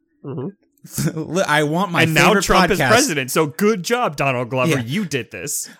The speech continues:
Speaker 2: I want my favorite podcast to discover <laughs> my, my time travel powers. I did one thing, and I, then it sucked.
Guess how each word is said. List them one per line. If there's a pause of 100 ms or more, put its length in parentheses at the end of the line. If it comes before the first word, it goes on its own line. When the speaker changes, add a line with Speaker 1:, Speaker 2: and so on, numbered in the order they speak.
Speaker 2:
I
want
my
favorite
podcast
to
discover (440)
<laughs>
my,
my (200)
time
travel
powers. (880)
I
did
one
thing,
and
I,
then
it
sucked.